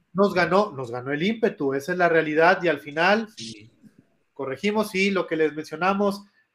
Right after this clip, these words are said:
Speaker 1: se va a estrenar en, en una fecha por, por, por anunciarles, pero lo que sí les garantizamos de verdad, cuando lo vean van a decir, "Qué bueno que se esperaron y qué bueno que lo hicieron de esta manera". Se van a sorprender, la verdad, de el, el foro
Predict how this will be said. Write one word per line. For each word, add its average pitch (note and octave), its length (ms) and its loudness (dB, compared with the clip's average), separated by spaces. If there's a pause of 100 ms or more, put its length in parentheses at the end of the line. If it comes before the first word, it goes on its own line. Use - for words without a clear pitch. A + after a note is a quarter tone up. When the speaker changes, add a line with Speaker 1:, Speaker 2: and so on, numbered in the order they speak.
(200)
Speaker 1:
se D#3+ 200 4
va G3 380 6
a F3 60 6
estrenar F#3 560 2
en, D3+ 280 -12
en D3 120 -10
una F3+ 180 -4
fecha F#3 540 2
por, C#3+ 540 0
por, C3 340 -8 (160)
por C3+ 120 -6
anunciarles, F#3+ 840 4
pero E3 160 8
lo E3 140 6
que E3 120 0
sí G#3+ 440 0
les D3 180 -2
garantizamos D#3+ 640 4
de D#3 80 4
verdad, E3+ 380 4 (240)
cuando E3+ 260 2
lo E3+ 140 6
vean G3 320 4
van G3 120 2
a G3 40 2
decir, F#3+ 420 -4
"Qué G3+ 160 4
bueno G#3 300 0
que F3 100 -4
se D3+ 80 -10
esperaron E3 480 0
y D#3+ 80 -12
qué E3+ 100 -4
bueno F3 220 -4
que D3 80 -12
lo C#3 40 -10
hicieron E3 160 -6
de E3 40 -6
esta D#3+ 140 -10
manera". E3 340 -6 (440)
Se G#3 160 4
van A3+ 180 6
a G#3+ 60 2
sorprender, E3+ 760 0
la C3+ 140 -2
verdad, D#3+ 400 0 (240)
de D#3 500 2
el, C#3+ 180 -6
el C#3+ 160 -8
foro G#3 520 2